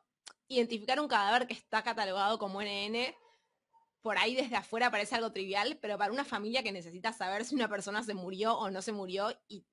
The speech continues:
poder hacer ese cierre es súper importante. Entonces, eh, en estas dec-, digamos, en las décadas posteriores a esas décadas tan oscuras, la genética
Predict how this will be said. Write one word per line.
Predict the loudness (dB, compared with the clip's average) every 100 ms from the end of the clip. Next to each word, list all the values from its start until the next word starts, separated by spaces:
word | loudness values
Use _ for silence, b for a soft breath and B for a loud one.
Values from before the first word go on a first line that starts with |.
| _
poder | -6 -2 -2
hacer | -2 -2
ese | -4
cierre | -6 -8 -6 0 0 0 -6
es | -10
súper | -6 -2 0
importante. | -2 -6 -6 -6 -6 -8 -8 _ _ _ _ _ _ _ _ _ _
Entonces, | -10 -6 -4 -2 -2 -2 -6 _
eh, | -12 -10 -10 -14 _ _ _ _ _ _ _ _ -18
en | -8 -6
estas | -6 2 2
dec-, | 4 0 0
digamos, | -6 -4 -4 -10 _
en | -6 -2
las | -2 -2
décadas | 2 4 4
posteriores | 0 -8 -2 0 8 8 8
a | 2
esas | -4 -6
décadas | 2 2 2
tan | -2
oscuras, | -2 -4 -4 2 2 0 -6 b b b _ _
la | 0 0
genética | 0 -4 -2 0 0 0 -2